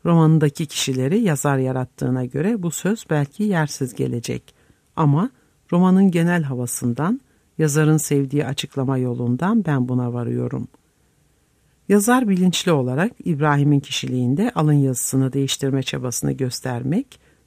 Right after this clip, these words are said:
bir umut, bir iyimserlik kapısı açmak istememiş. Yazarın böyle bir kaygısı yok.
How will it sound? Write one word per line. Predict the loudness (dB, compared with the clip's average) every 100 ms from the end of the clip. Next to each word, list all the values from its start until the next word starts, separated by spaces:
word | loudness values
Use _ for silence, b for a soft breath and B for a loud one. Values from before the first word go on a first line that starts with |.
| _
bir | -2 0
umut, | 0 2 2 0 -4
bir | -2 -2 0
iyimserlik | 0 2 0 -2 -2 -4
kapısı | -8 -10 -6 -6
açmak | -4 -2 -2 -4
istememiş. | -6 -4 -4 -4 -4 -6 -8 -10 _ _ _ _ _ _ _ _ _ _ _ _ _ _ _ _ _ 0
Yazarın | 2 4 6 8 8
böyle | 6 4 2
bir | -2
kaygısı | 0 0 0 -2 0
yok. | 0 0 -6 -20